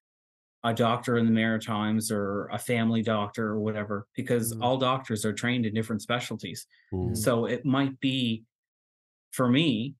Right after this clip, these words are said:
Speaker 1: in my particular case, it was my neurologist in Toronto that said, "If you ever want to work in culinary again,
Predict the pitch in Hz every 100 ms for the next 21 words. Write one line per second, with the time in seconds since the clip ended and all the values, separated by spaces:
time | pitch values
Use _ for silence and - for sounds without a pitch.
0 | _ 127 120 127 147 147 120 110 113 104
1 | 113 107 123 - 139 135 135 123 107 123
2 | 127 127 120 120 120 120 110 - 110 117
3 | 110 107 107 139 131 104 104 110 - 117
4 | 110 104 - _ _ _ _ - 120 -
5 | 139 175 170 - 135 135 104 65 _ _
6 | - 120 120 117 - 113 113 110 113 101
7 | - 113 113 110 104 98 98 131 104 139